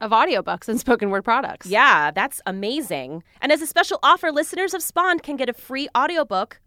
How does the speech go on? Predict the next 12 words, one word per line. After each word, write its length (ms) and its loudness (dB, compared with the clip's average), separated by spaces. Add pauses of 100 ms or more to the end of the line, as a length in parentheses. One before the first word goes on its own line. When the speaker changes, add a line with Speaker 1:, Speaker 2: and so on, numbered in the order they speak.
Speaker 2:
of 320 -2
your 220 -6
choice 500 -8
at 300 -4 (100)
w 380 -6
w 400 -6
w 400 -10
dot 300 -6 (120)
audible 420 0
podcast 920 -4 (260)
dot 300 -2
com 460 -2